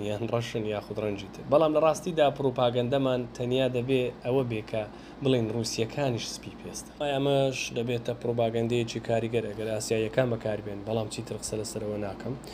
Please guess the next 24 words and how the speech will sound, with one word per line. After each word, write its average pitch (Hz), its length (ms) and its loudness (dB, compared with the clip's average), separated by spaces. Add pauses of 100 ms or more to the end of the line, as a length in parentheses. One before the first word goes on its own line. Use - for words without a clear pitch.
(340)
بە 147 120 10
ئاشکرا 170 340 4 (100)
دیارە 160 360 6
کە 139 140 -2
ئاسیا 131 420 -2
بانگەشەی 127 520 0 (560)
یەکسانی 123 520 4
دەکا 107 280 -2
بەرامبەر 107 340 2
بە 107 120 -2
سپی - 260 -10
پێستەکان. 95 520 -6 (480)
و - 20 8 (120)
ئەم 127 200 6
هەوڵەش 120 380 4 (160)
بە 117 140 -2
تەواوەتی 120 580 2
بێسوود 123 420 -2
و 120 140 0
نەزۆکە. 107 460 -2 (480)
سپی 120 300 -6
پێست 147 300 2 (680)
بەرگەی 123 360 6
ئەو 151 100 6